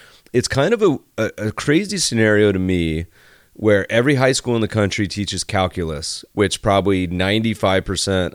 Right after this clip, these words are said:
of these students will never use a day in their life after high school. But we certainly weren't, weren't taught it. And to my knowledge, most don't ever teach a class on personal finance,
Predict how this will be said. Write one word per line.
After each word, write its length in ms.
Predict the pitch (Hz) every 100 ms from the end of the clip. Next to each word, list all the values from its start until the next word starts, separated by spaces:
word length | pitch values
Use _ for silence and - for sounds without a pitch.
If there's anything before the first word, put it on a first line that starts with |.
| -
of 420 | 90 87 85 73
these 160 | 92 87
students 420 | - 95 87 -
will 80 | 90
never 280 | 85 87 95
use 580 | 85 85 80 78 - - _ _ _ -
a 60 |
day 240 | 80 101 92
in 80 | 90
their 120 | 87
life 360 | 80 80 78
after 600 | 71 85 82 87 80 80 - _ -
high 140 | 87
school. 560 | 82 - 85 80 80 - - - _ _
But 460 | - 110 101 98 - _ _ _ _ _ _ _ _ _ _ _ -
we 240 | 98 107 143
certainly 400 | - 139 104 101
weren't, 320 | 92 87 -
weren't 240 | 107 92
taught 280 | 87 87 87
it. 100 | 95
And 180 | 98 92
to 80 | 95
my 140 | 98
knowledge, 360 | 101 104 95 85
most 340 | 104 123 -
don't 240 | 101 90 -
ever 240 | 90 90
teach 240 | - 98
a 40 | 87
class 380 | - 90 90 -
on 200 | 85 80
personal 360 | 98 - 95
finance, 500 | - 95 85 - -